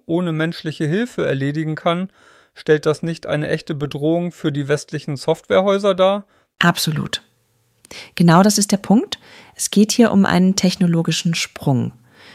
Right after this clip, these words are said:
Speaker 2: Ähm, in den sogenannten Benchmarks, also diesen standardisierten Leistungstests für K I, konkurriert Qwen drei Punkt acht Max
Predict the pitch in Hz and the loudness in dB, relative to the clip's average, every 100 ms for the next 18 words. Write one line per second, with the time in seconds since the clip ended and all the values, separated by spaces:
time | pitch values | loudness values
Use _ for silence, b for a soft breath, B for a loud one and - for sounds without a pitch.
0 | b b - 151 151 156 - 165 180 202 | b b -2 0 0 0 0 2 4 6
1 | 190 180 175 170 - _ - 165 165 240 | 6 4 2 0 0 _ -6 4 6 6
2 | 349 - 135 120 120 - - b b b | 4 0 2 2 2 -2 -6 b b b
3 | - 175 - 175 170 170 - - 165 160 | -4 -4 -2 0 2 0 -6 -4 0 2
4 | 156 156 151 208 226 190 160 156 - 160 | 0 0 4 4 4 2 2 0 -2 -4
5 | - - 156 - - - 156 147 - 160 | -2 0 0 -2 -6 -2 0 0 -2 -2
6 | - - 175 269 B B B B B - | -2 2 2 2 B B B B B 0
7 | 185 190 185 190 185 - - 180 190 196 | 0 2 2 2 2 -2 2 4 4 2
8 | B B - 170 170 233 254 220 214 - | B B -6 2 4 4 4 2 2 0
9 | 180 - - 175 233 - - | -2 -2 2 2 2 -2 -6